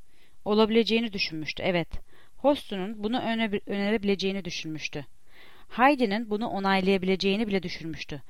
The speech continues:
Ama kendi karısının kalkıp da mahkemeye gitmesi, delirdiğini kanıtlayarak altına imzaladığı bir res gestea edinmesi, işte bu bambaşka bir şeydi. "Şu ödlek orospu," diye mırıldandığında cümlesi kızıl bir ıstırapla lekelendi.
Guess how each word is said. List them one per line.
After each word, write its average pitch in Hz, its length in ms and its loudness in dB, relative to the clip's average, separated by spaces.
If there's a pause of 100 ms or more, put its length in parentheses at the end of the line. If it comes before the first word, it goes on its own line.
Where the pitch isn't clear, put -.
(360)
Ama 190 180 0
kendi 202 340 4
karısının 220 460 4
kalkıp - 460 0
da 214 80 2
mahkemeye 180 480 -2
gitmesi, 180 500 -2 (320)
delirdiğini 190 440 4
kanıtlayarak 202 680 4
altına 202 400 0
imzaladığı 175 680 0
bir 190 180 2 (460)
res 196 340 2
gestea 202 520 4
edinmesi, 165 600 0 (320)
işte - 260 -2
bu 220 120 0
bambaşka 202 480 2
bir 151 80 0
şeydi. 139 460 -2 (840)
"Şu - 160 -6
ödlek 220 380 2
orospu," 185 340 -2
diye 190 140 2
mırıldandığında 180 760 0
cümlesi 180 380 0
kızıl 208 360 6
bir 190 120 0
ıstırapla - 440 0
lekelendi. 151 600 -2